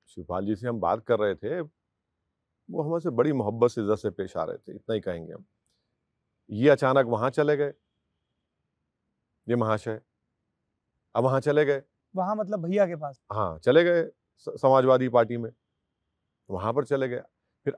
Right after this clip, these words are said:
Speaker 1: आपके टी-, आपके इस प्रोग्राम पर आकर उन्होंने कुछ, कुछ सीटों का जिक्र किया था, शायद आपको याद होगा।
Speaker 2: कितनी सीटें दे रहे थे?
Speaker 1: नहीं, नहीं, नहीं, आपको
Speaker 2: हाँ।
Speaker 1: को-, आपको क्या कहा था ये महाशय ने?
Speaker 2: उन्होंने ये कहा कि आपने एक लंबी सूची, फेहरिस्त पकड़ा दी, लंबी
Speaker 1: अच्छा,
Speaker 2: चौड़ी,
Speaker 1: अच्छा।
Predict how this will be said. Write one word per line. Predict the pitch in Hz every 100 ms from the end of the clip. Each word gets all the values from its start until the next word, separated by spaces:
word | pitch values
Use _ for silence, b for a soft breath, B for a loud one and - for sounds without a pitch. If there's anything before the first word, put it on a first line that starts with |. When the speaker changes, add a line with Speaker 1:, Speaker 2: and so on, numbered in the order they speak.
| -
Speaker 1:
आपके | 113 156 143 180 175
टी-, | 175 175
आपके | 147 131 113 160 160
इस | 151
प्रोग्राम | - 139 151 151
पर | 147
आकर | 139 135 147
उन्होंने | 147 147
कुछ, | 147 143 - _
कुछ | 143 -
सीटों | 160 143 170
का | 170
जिक्र | 139 139 160
किया | 127 135
था, | 113 110
शायद | 98 110
आपको | 107 101 113
याद | 107
होगा। | 107 101
Speaker 2:
कितनी | 104 _ - 277 349 349
सीटें | 339 339 294
दे | 370
रहे | 320 208
थे? | 170
Speaker 1:
नहीं, | 160 214
नहीं, | 208
नहीं, | 165
आपको | 135 160 190
Speaker 2:
हाँ। | 190
Speaker 1:
को-, |
आपको | 120 147 170
क्या | 196 196
कहा | 165 139
था | 120 120
ये | 113
महाशय | 107 104 110
ने? | 101 98 _ _ 196
Speaker 2:
उन्होंने | 202 196 262 254
ये | 202 196
कहा | 165 165 175 226 247
कि | 233
आपने | 196 190 208 220 226 220
एक |
लंबी | 196 185 185 226
सूची, | 190 196 196 240
फेहरिस्त | - 214 202 247 202
पकड़ा | 196 170 160
दी, | 151 160
लंबी | 165 170
Speaker 1:
अच्छा, | 170 165
Speaker 2:
चौड़ी, | 151 147 139
Speaker 1:
अच्छा। | - -